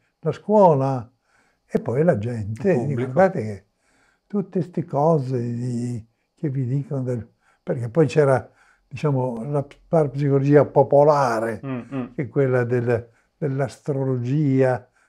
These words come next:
Speaker 1: della fattucchiera, delle, tra l'altro con persone che sfruttano
Speaker 2: Eh,
Speaker 1: la
Speaker 2: sì.
Speaker 1: eredità. C'è gente che si è svenata a fare le fatture, cioè. Insomma, è un'operazione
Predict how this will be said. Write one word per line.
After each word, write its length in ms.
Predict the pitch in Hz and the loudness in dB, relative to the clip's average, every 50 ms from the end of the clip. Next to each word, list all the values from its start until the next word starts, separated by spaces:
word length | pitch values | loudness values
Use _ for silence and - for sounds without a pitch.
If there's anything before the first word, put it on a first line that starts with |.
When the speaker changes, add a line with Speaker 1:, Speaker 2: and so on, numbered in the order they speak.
| _ _ | _ _
Speaker 1:
della 260 | 160 156 135 131 117 | -6 -4 -4 -4 -6
fattucchiera, 920 | - 147 127 110 - 139 113 - _ _ - 160 147 143 135 127 127 131 | -6 -8 -10 -8 -10 -12 -14 -14 _ _ -4 -2 0 0 0 0 -2 -4
delle, 480 | 127 131 127 127 127 131 131 127 - _ _ _ _ _ _ _ _ _ _ | -4 -4 -4 -4 -6 -6 -8 -10 -14 _ _ _ _ _ _ _ _ _ _
tra 160 | - 156 143 | -10 -6 -2
l'altro 320 | 139 170 170 170 - 127 104 | 0 0 0 0 -4 -6 -4
con 140 | 110 104 | -4 -6
persone 500 | 95 117 107 95 - 151 147 143 131 117 | -6 -6 -8 -8 -4 -4 -2 -2 -2 -4
che 240 | 110 120 117 107 - _ _ _ _ _ _ _ _ _ _ _ _ _ _ _ _ _ - 135 - _ | -4 -6 -8 -10 -12 _ _ _ _ _ _ _ _ _ _ _ _ _ _ _ _ _ -20 -20 -20 _
sfruttano 800 | - - - _ 180 202 214 214 - - 123 117 113 113 110 113 | -20 -20 -6 _ 2 2 2 2 0 -2 0 0 0 0 0 0
Speaker 2:
Eh, 100 | 120 - | 0 0
Speaker 1:
la 60 | 110 | -2
Speaker 2:
sì. 180 | - - - | -4 -6 -6
Speaker 1:
eredità. 640 | 143 143 139 139 139 156 147 160 180 170 175 175 - _ _ _ _ _ _ _ _ _ _ _ _ _ _ _ | -6 -4 -4 -4 -4 -2 2 4 4 4 2 0 -8 _ _ _ _ _ _ _ _ _ _ _ _ _ _ _
C'è 120 | - 139 | -8 -4
gente 280 | 113 151 180 175 170 143 | -2 0 0 0 2 0
che 100 | 123 113 | -2 -2
si 120 | 110 123 | -2 -2
è 40 | 113 | -2
svenata 920 | 98 95 113 120 139 185 185 180 160 139 123 - - 131 120 110 - _ _ _ _ _ _ _ _ | -2 -4 -4 -2 0 2 4 4 4 2 2 0 0 0 0 -2 -6 _ _ _ _ _ _ _ _
a 100 | 135 113 | -14 -8
fare 240 | - 160 147 135 | -4 -4 -4 -2
le 100 | 131 123 | -4 -4
fatture, 800 | 113 - 139 123 107 - _ - 175 180 160 147 131 120 120 113 | -6 -6 -8 -10 -10 -12 _ -4 -2 -2 0 0 -2 -4 -4 -6
cioè. 160 | 110 113 107 - - _ _ _ _ _ _ _ _ _ _ _ _ _ _ _ _ _ | -8 -8 -10 -12 -14 _ _ _ _ _ _ _ _ _ _ _ _ _ _ _ _ _
Insomma, 380 | _ - 202 156 - 220 - - _ _ _ _ _ _ _ _ _ | _ 2 2 2 2 0 -4 -12 _ _ _ _ _ _ _ _ _
è 100 | _ - | _ -10
un'operazione 1160 | 202 214 208 202 196 196 180 165 202 202 202 185 190 - 220 214 196 165 151 175 180 180 - | -8 -6 -4 0 2 4 4 6 8 8 6 6 6 6 6 6 8 8 6 4 4 0 -6